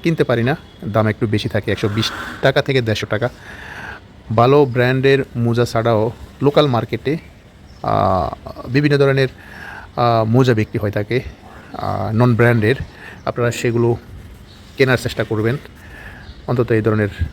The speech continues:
মোজা, পলিস্টার মোজা ব্যবহার করবেন না, এটিতে পা গরম হয়ে যায়, অস্বস্তি লাগে, তার উপরে অল্প দিনে এগুলো ছিঁড়ে যায়, তার মানে হলো এগুলো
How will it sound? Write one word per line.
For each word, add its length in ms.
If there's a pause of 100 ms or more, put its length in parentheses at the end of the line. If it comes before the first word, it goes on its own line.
(140)
মোজা, 320
পলিস্টার 440 (260)
মোজা 220
ব্যবহার 260
করবেন 260
না, 160 (280)
এটিতে 680 (340)
পা 220
গরম 300
হয়ে 140
যায়, 180 (800)
অস্বস্তি 460
লাগে, 300 (1500)
তার 160
উপরে 180
অল্প 280
দিনে 220 (540)
এগুলো 280
ছিঁড়ে 280
যায়, 100
তার 160
মানে 140
হলো 160
এগুলো 180